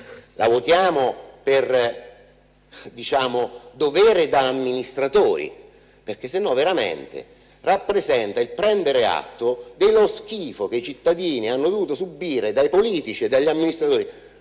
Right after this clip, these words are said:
con la connivenza dei dirigenti che avrebbero dovuto impedire questo sfascio, ma spesso ne sono stati complici, no, di questi anni, a partire dal governo nazionale, eh, che è stato quello che ha dato gli indirizzi, è stato quello che non fa funzionare una giustizia, una causa, dopo trenta anni porta i conti, non lo so,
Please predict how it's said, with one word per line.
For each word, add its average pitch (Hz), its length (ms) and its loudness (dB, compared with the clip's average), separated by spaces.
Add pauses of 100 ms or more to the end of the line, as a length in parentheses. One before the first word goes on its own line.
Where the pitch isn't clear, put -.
(160)
con 160 140 -2
la 165 100 0
connivenza 196 520 -4
dei 156 180 -6
dirigenti 151 800 0
che 123 80 2
avrebbero 165 340 4
dovuto 165 220 4
impedire 151 380 2
questo 123 260 -2
sfascio, 95 520 -2
ma 123 80 -4
spesso 170 300 -2
ne 117 80 -2
sono 113 160 -2
stati 104 300 -2
complici, 107 680 -2 (720)
no, - 560 -4
di 214 140 -6
questi 277 460 0
anni, 90 500 0
a - 800 -20
partire 214 280 -2
dal 139 100 2
governo 120 320 2
nazionale, 113 760 0
eh, 78 40 -2
che 80 200 -6
è - 40 -20
stato 92 260 -6
quello 98 180 0
che 98 80 0
ha - 20 0
dato 92 200 -2
gli 95 140 -8
indirizzi, 175 640 -2
è - 60 -20
stato 104 240 -4
quello 107 180 0
che 95 60 -4
non 98 140 -4
fa 101 120 -2
funzionare 98 440 -4
una 107 180 -2
giustizia, 160 600 -2
una 101 160 -2
causa, 95 580 0
dopo 127 220 -2
trenta 131 380 0
anni 110 260 0
porta 95 300 -2
i 101 80 -4
conti, 110 460 -6
non - 680 -16
lo - 20 -8
so, - 360 -2